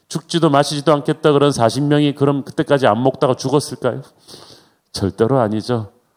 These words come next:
참다 참다 자기들 풀에 나가 떨어져서 이제 먹었을 거예요. 그리고 먹고 나서 이것저것 하다가 이 년이라는 시간이 지나면서 그들의 단합된 바울을 향한 적대감도 많이 녹아내렸겠죠.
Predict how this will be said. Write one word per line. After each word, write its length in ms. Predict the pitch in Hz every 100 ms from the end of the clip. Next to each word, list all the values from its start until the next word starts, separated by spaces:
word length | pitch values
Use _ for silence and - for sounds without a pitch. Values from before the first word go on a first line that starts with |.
| _ _
참다 360 | - 156 147 160
참다 440 | - 147 131 135 120 - _ _ _ _ _
자기들 340 | - 113 135 143
풀에 200 | 143 123
나가 280 | 104 113
떨어져서 500 | - 127 113 110 117
이제 100 | 95
먹었을 440 | 92 104 117 - 107
거예요. 300 | - - - _ _ _ _ _ _ -
그리고 320 | 131 131 131
먹고 340 | 123 131 147
나서 640 | 135 127 - 135 127 120 - -
이것저것 560 | 107 143 - 131 131
하다가 560 | 131 127 123 135 151 - - -
이 120 | 120
년이라는 420 | 139 143 135 131
시간이 440 | 131 - 143 135 135
지나면서 880 | 117 120 127 131 127 143 143 160 - - _
그들의 560 | - 135 143 143 120 101 _ _
단합된 800 | - 135 151 - - 131 95 -
바울을 380 | 90 107 131 139
향한 260 | 135 127 117
적대감도 640 | 123 - 143 127 123 117
많이 320 | 101 104 120
녹아내렸겠죠. 1000 | 110 120 123 120 120 120 113 - 143